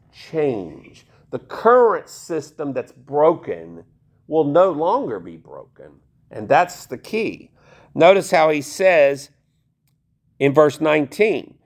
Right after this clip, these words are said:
"For the earnest expectation of the creation eagerly waits for the revealing of the sons of God." So creation itself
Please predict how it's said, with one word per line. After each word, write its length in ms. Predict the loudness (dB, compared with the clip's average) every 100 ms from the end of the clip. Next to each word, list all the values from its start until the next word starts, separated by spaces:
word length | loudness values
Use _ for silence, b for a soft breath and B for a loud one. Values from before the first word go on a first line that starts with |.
| _ 0
"For 160 | 2
the 180 | 2 0
earnest 540 | 2 2 2 -2 -4 -8
expectation 960 | -8 -8 -6 -6 -4 0 0 0 -2 -2
of 240 | 0 0
the 100 | -2
creation 840 | -6 -2 0 2 0 -2 -6 -6 -6 _
eagerly 560 | -8 -6 -4 -2 -2 -2
waits 500 | 2 4 4 -2 -16
for 160 | -4 -2
the 120 | -2
revealing 840 | -2 -4 -4 -6 -4 -2 -2 0
of 160 | 0 0
the 80 | -6
sons 400 | -4 -4 -4 -6
of 160 | -8
God." 460 | -8 -10 -12 -18 -20 _ b b b -4
So 260 | 2 2
creation 800 | 2 -2 0 2 2 -2 -10 -10
itself 880 | -10 -12 -10 -4 -4 -4 -8 -14